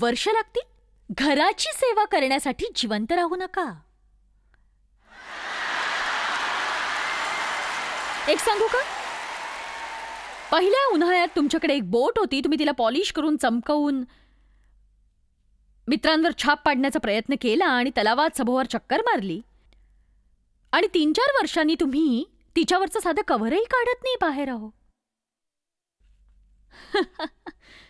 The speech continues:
आणि तुम्हाला ती आवडही राहिली नाही की जाऊन मस्त ती साफ करावी आणि कुणाला तरी बोटीतून फेरी मारून आणावी.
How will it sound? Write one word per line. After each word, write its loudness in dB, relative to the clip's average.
आणि 6
तुम्हाला 4
ती 2
आवडही 4
राहिली 4
नाही 4
की 2
जाऊन 4
मस्त 0
ती 2
साफ 2
करावी 2
आणि 2
कुणाला 0
तरी 2
बोटीतून -2
फेरी 0
मारून 2
आणावी. 0